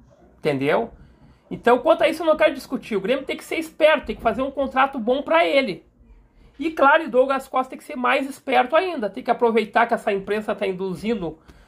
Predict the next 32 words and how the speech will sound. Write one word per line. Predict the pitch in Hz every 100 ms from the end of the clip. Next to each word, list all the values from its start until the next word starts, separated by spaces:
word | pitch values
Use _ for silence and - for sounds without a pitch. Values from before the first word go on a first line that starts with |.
| _ -
a | 170 160
torcida, | 160 190 - 226 220
essa | - 190
imprensa | 180 196 202 214
colorada | 202 196 185 202 196
induzindo | 185 190 190 208
o |
torcedor | 196 190 190 180 165 214
a |
não | 190
querer | 185 175
o | 175
Douglas | 160 156 160
Costa, | 196 254 294 214 - - - -
ele | 277
vai | 277 330
ter | 320
que | -
pedir | 302 302
desculpa | 247 254 302 302 254
pra | 302
torcida, | 302 294 330 294
vai | 240
ter | 233 277
que |
inventar | 262 269 262 294
uma | 302 285
ótima | 269 320 330 294
de, | 285 277 -
de | 196 208
uma | 262 277
história. | - - 247 233 170